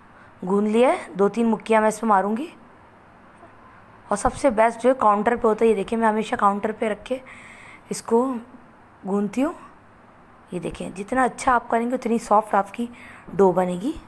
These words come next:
और आपकी डो neat होगी। ये देखिए आप। अच्छा, मैं डो को तकरीबन हाफ, हाफ एन आवर में रखूँगी, मैं ज़्यादा नहीं रखूँगी,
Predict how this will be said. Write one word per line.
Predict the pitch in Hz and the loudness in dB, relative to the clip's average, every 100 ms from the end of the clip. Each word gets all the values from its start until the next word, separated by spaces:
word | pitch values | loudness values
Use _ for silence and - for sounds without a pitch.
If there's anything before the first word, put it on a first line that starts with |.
| - - - - - - - - - - - - - - | -20 -20 -20 -20 -20 -20 -20 -20 -20 -20 -20 -20 -8 -2
और | 196 | -2
आपकी | 185 220 | -2 -2
डो | 202 220 | 4 4
neat | 208 190 185 | 4 0 -2
होगी। | 160 160 156 - - - - - - - - - - - - - - - - - - - - - - - - - - | -6 -10 -16 -18 -20 -20 -20 -20 -20 -20 -20 -20 -20 -20 -20 -20 -20 -20 -20 -20 -20 -20 -20 -20 -20 -20 -20 -20 -14
ये | 175 | -10
देखिए | 165 - 220 | -8 -6 -6
आप। | 254 - - - - - - - - - - - - - - - - - | -6 -10 -20 -20 -20 -20 -20 -20 -20 -20 -20 -20 -20 -20 -20 -20 -20 -10
अच्छा, | 196 262 | -2 0
मैं | 254 254 | 2 2
डो | 214 220 | 4 4
को | 220 277 320 - - - - - - | 4 2 0 -12 -20 -20 -20 -14 -6
तकरीबन | 233 254 254 269 | 0 2 4 2
हाफ, | 226 214 220 - - - - - - - - | 2 4 2 -2 -20 -20 -20 -20 -20 -18 -2
हाफ | 226 233 | 0 2
एन | 247 226 | 2 2
आवर | 214 214 | 2 2
में | 220 | 2
रखूँगी, | 208 202 247 254 311 - - - - - - - - - - | 2 0 -2 -4 -6 -14 -20 -20 -20 -20 -20 -20 -20 -16 -2
मैं | 214 226 | 4 4
ज़्यादा | 220 196 220 | 4 4 4
नहीं | 226 | 2
रखूँगी, | 214 - 240 233 294 | 0 0 0 0 -2